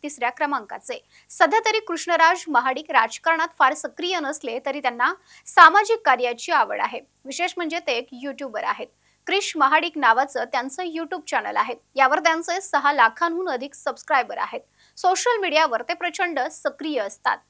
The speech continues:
कृष्णराज महाडिक आंतरराष्ट्रीय कार रेसरही आहेत. अवघ्या चौदाव्या वर्षी त्यांनी राष्ट्रीय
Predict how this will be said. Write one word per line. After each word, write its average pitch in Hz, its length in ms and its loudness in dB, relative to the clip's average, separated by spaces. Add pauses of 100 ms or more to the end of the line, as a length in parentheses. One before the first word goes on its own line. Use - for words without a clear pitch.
कृष्णराज 269 500 0
महाडिक 277 420 0 (240)
आंतरराष्ट्रीय 330 840 4 (140)
कार 277 260 8
रेसरही 233 540 -4
आहेत. 214 220 -6 (140)
अवघ्या 277 300 0
चौदाव्या 320 560 0
वर्षी 302 380 -4
त्यांनी 277 320 -4 (280)
राष्ट्रीय 330 600 6